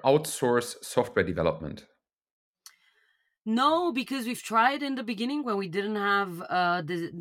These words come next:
Speaker 2: developers in-house for the first, like, six months of the existence of the company,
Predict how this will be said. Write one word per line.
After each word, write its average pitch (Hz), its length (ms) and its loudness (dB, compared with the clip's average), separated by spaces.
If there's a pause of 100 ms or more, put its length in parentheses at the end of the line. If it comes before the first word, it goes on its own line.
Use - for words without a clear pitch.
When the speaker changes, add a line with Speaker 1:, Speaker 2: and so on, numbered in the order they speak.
(140)
Speaker 2:
developers 175 640 -2
in-house 202 460 6
for 180 160 -4
the 165 80 -2
first, 190 240 -4
like, 170 140 -4
six - 200 -10
months 175 260 -4
of 156 100 -8
the 165 80 -2
existence 160 460 -2
of 156 100 -2
the 151 80 0
company, 196 640 0